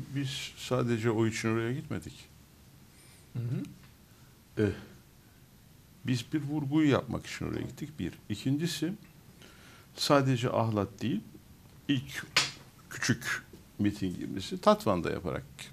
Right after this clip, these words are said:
Speaker 1: başladı Sayın Genel Başkan. Eh, Ahlat'ta ise bir ev kiraladı. Artık, e, sürekli gidip geleceği ve bölgedeki çalışmalarını koordine edeceği bir yer var. Ama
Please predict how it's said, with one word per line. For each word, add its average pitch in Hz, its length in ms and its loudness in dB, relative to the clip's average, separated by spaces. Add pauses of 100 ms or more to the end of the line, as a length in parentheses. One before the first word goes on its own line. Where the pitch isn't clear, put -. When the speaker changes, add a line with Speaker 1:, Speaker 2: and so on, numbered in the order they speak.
(120)
Speaker 1:
başladı 80 340 0
Sayın - 300 -4
Genel - 220 -10
Başkan. - 320 -10 (1300)
Eh, 98 220 4 (420)
Ahlat'ta 156 440 8
ise 151 280 2
bir 175 140 4
ev 123 100 8 (1500)
kiraladı. - 760 -2 (1400)
Artık, 101 240 2 (420)
e, 90 160 0 (120)
sürekli 92 380 0
gidip 92 260 -4
geleceği 87 440 0 (240)
ve 101 240 0
bölgedeki 92 400 0
çalışmalarını 87 640 -4
koordine 92 320 8
edeceği 82 380 -2
bir 76 120 2 (280)
yer 82 300 4
var. 95 200 0 (880)
Ama 98 280 6